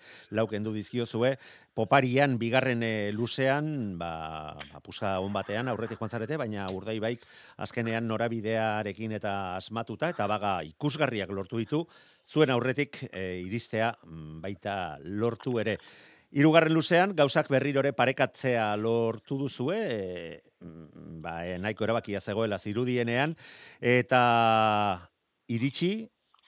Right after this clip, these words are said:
alde oso laburrarekin iritsi zarete Ziabogara, baina gaur Ziabogan erabat asmatu duena Bermeo izan da,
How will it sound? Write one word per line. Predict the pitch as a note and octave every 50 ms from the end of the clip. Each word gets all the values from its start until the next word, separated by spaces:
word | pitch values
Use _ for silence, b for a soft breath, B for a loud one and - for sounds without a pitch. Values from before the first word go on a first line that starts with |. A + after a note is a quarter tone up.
| b b b
alde | B2 B2+ C3+ B2+ B2
oso | A2+ - C3+ A2
laburrarekin | A2+ A2+ B2+ D3 C#3+ A#2+ G#2+ F#2+ A2 G2+
iritsi | G#2+ A2 A2+ - B2+
zarete | - B2+ G#2+ A#2 G#2+ A#2
Ziabogara, | - - B2+ C3 C#3 C3+ B2 B2+ D3 E3+
baina | D#3+ C3 A2 G#2+ G#2+
gaur | G#2 B2 B2 -
Ziabogan | - B2 A#2 A#2+ A2+ A#2 A2+ A2+
erabat | A#2 A2+ A2+ A2 G2+ A2
asmatu | G2+ - A#2 A2 - A2+
duena | G#2 G#2 G#2 G2+ G2+ F2+ - b b b b b b b b b b _
Bermeo | A2 A2+ A#2+ C3 C#3+ C3+
izan | A#2+ - C3 A#2+ B2+ C#3
da, | D3 E3 E3+ -